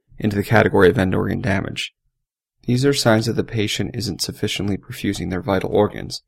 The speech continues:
so they count the same as a person with hypotension after I V fluids or a high lactate. So going over those things one more time,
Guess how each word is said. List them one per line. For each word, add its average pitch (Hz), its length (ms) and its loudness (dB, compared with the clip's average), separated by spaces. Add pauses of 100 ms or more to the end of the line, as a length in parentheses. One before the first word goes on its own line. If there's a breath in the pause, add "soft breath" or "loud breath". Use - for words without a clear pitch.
(360)
so - 160 0
they 110 140 8
count 147 280 0
the - 80 -2
same 98 300 4
as 90 120 0
a - 60 -6
person - 340 -2
with - 120 -10
hypotension - 760 0
after 95 280 -2
I 90 120 2
V 92 140 -4
fluids - 500 -2
or - 80 -2
a - 80 -2
high - 200 -4
lactate. - 560 -4 (840)
So 101 280 2
going 107 200 6
over 101 220 4
those 98 220 2
things 95 220 -2
one 95 180 2
more 90 200 0
time, 104 500 0